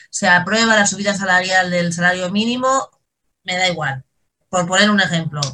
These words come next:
cincuenta euros. Eh, ¿los trabajadores que estén en erte cobrando el salario mínimo de sus empresas,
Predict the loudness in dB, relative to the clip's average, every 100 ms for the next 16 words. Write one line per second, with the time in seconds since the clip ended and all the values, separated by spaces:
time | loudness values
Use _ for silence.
0 | -10 _ _ -6 -2 0 0 -2 -2 -6
1 | -8 _ _ _ _ _ _ -6 0 2
2 | 2 -4 _ -2 0 4 4 4 4 4
3 | 4 2 -2 0 0 0 -2 -2 -2 -4
4 | 0 2 2 2 0 0 0 -2 -4 -4
5 | -4 -6 -2 -2 0